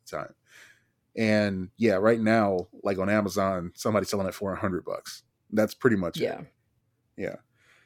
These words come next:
Speaker 1: But everything else I have is pretty basic. I have, like, <laughs> I'm looking at my GameCube games right now. It's difficult for me to get rid of physical media because, like, growing up with my little brother,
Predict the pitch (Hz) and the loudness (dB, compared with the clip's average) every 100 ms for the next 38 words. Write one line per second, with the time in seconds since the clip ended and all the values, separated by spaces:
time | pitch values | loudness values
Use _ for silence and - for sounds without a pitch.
0 | _ _ _ _ 131 147 247 196 170 - | _ _ _ _ 6 8 8 6 4 2
1 | 104 104 95 95 143 110 85 104 - 85 | 2 2 0 0 2 2 4 2 2 -4
2 | 98 113 110 107 92 - - - - - | 0 2 4 2 2 -4 -20 -18 -16 -16
3 | - _ _ - 156 185 175 147 120 113 | -20 _ _ 6 8 8 8 6 6 6
4 | 113 113 110 110 107 104 101 101 95 - | 4 4 2 4 6 4 2 0 -2 -6
5 | - - - - 156 139 233 233 240 - | -20 -20 -8 -2 -2 2 0 4 4 4
6 | 160 139 135 120 95 - _ - 131 131 | 4 4 6 4 2 -6 _ -6 4 4
7 | 120 120 113 127 117 117 104 110 107 98 | 6 2 2 0 0 0 2 4 4 2
8 | 87 92 - 107 104 95 104 107 104 98 | 0 -4 -2 0 0 -2 0 2 2 0
9 | _ _ _ _ _ _ _ 110 139 151 | _ _ _ _ _ _ _ 4 6 8
10 | 139 127 113 107 92 117 127 95 - | 4 4 4 2 4 4 4 2 -4